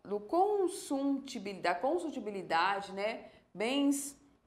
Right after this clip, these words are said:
é, fungíveis, bens infungíveis, bom, bens consumíveis, bens inconsumíveis. Vimos agora bens divisíveis, bens indivisíveis e tá faltando o último aí,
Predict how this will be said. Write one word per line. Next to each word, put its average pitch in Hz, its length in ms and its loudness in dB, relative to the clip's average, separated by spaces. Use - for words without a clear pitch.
é, 180 320 6
fungíveis, 233 1040 2
bens 262 360 0
infungíveis, 208 960 -4
bom, 262 400 0
bens 285 360 -2
consumíveis, 220 1120 -2
bens 233 420 2
inconsumíveis. 254 1300 0
Vimos 311 380 4
agora 202 440 4
bens 190 420 -2
divisíveis, 320 960 2
bens 214 340 -6
indivisíveis 285 720 2
e 277 80 2
tá 277 160 6
faltando 285 440 2
o 311 60 2
último 285 400 0
aí, 269 360 0